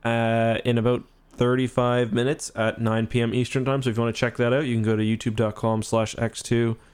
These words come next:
search beer and Mario Kart, and it will come up. Um, yeah, that's all I've got. Anything you wanna end with, Corey?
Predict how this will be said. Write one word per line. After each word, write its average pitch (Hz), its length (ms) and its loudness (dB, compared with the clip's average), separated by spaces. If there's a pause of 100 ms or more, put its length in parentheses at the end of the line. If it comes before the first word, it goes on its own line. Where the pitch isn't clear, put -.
(420)
search 120 260 -6 (280)
beer 120 300 2
and 117 140 2
Mario 110 300 2
Kart, 117 220 0
and 117 80 -6
it 110 100 0
will 110 180 2
come 110 220 0
up. 107 220 -2 (680)
Um, 104 560 -2 (1400)
yeah, 156 220 -2 (100)
that's - 160 -4
all 113 60 2
I've 110 80 -2
got. 113 180 -2
Anything 113 240 0
you 113 80 2
wanna 113 140 0
end 113 160 0
with, 120 180 -2
Corey? 143 240 -2